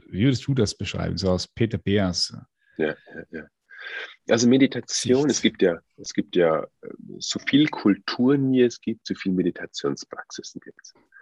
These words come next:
Speaker 2: Das heißt, es, äh, im, im Zen-Buddhismus gibt's, ist es meistens die Konzentration auf den Atem, aber es gibt auch Chanting und so weiter. Im, im,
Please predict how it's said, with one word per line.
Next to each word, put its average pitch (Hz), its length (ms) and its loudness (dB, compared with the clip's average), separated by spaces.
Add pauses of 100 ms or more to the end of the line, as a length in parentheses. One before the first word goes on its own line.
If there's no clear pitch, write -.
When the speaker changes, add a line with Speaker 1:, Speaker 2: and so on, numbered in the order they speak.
(220)
Speaker 2:
Das - 180 -6
heißt, 80 300 -4
es, - 280 -10 (720)
äh, - 260 -8
im, - 200 -4
im 78 100 -6
Zen-Buddhismus 104 1160 2
gibt's, - 560 -12 (400)
ist - 200 -6
es - 100 -8
meistens 85 380 -4
die - 80 -8
Konzentration 90 960 0
auf - 160 -4
den 73 180 -8
Atem, 95 600 2
aber - 200 -8
es - 140 -12
gibt - 200 -16
auch - 200 -10
Chanting 87 640 0
und 80 100 -8
so - 100 -12
weiter. 78 380 -2
Im, 67 160 -8 (640)
im, 73 440 -6